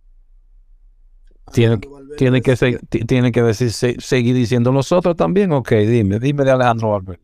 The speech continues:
Speaker 2: que él no le gustaba las cosas a medias. O tú lo hacías bien o lo hacías bien.
Speaker 1: Cierto.
Speaker 2: ¿Cómo era él?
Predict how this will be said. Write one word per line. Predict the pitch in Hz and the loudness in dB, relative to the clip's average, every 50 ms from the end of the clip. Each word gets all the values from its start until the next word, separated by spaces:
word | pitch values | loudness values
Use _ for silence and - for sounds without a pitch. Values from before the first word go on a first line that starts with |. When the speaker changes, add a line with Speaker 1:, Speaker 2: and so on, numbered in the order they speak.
| _ _ _ _ _ _ | _ _ _ _ _ _
Speaker 2:
que | - - 170 165 165 165 175 180 | -6 -2 0 0 2 2 2 0
él | 190 196 190 185 185 - | 2 0 0 0 -2 -2
no | 160 160 160 165 165 165 165 170 180 180 185 190 | -2 0 0 2 2 2 4 4 4 4 4 2
le | 180 185 | 2 2
gustaba | 175 165 160 143 - 165 156 156 156 | 2 0 -2 -2 0 0 2 2 2
las | 151 143 | 0 -2
cosas | - 151 135 - 151 147 | -2 -2 -2 0 0 0
a | 139 | 0
medias. | 127 123 117 107 113 113 113 - _ _ _ - | 0 0 -2 -2 -4 -6 -6 -8 _ _ _ -8
O | 127 143 131 | -8 -6 -6
tú | - - 165 | -4 -4 -2
lo | 185 175 | 0 0
hacías | 160 143 - 185 175 160 | 0 0 0 0 0 0
bien | 151 165 180 190 185 | 2 0 0 0 0
o | 170 | 0
lo | 151 139 139 | 0 -2 -2
hacías | 113 - 143 135 123 | -2 0 2 2 2
bien. | 123 123 113 107 104 - _ _ - - _ _ _ _ _ _ _ _ _ _ _ _ _ _ _ _ _ _ _ _ _ _ _ - _ _ _ _ _ - | 2 0 -2 -4 -6 -12 _ _ -20 -20 _ _ _ _ _ _ _ _ _ _ _ _ _ _ _ _ _ _ _ _ _ _ _ -20 _ _ _ _ _ -10
Speaker 1:
Cierto. | - - 117 107 104 98 87 85 - - - - - - - | -2 0 2 4 4 2 0 -2 -6 -10 -16 -16 -16 -12 -8
Speaker 2:
¿Cómo | - 143 147 143 | -4 -2 0 0
era | 131 127 117 110 | 2 2 0 0
él? | 104 98 | -2 -6